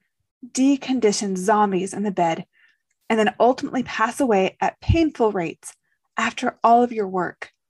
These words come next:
In the context of this podcast, that is what I want to address right now.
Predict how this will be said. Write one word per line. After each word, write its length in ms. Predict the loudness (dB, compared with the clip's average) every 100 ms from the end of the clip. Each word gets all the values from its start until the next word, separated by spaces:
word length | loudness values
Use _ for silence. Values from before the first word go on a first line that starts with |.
| _ _ _ _ _ _ _ _ _ _ -2
In 100 | 0
the 60 |
context 520 | 0 0 0 0 -2 -4
of 120 | -2
this 160 | -2
podcast, 800 | -4 -4 -4 -4 -6 -8 -10 -20 -20 _ _ _ _ _ _ _ -18
that 300 | -2 2 2
is 100 | 0
what 140 | 2
I 80 | 2
want 200 | 2 -2
to 100 | -4
address 320 | -4 -4 -4 -6
right 140 | -8
now. 280 | -8 -8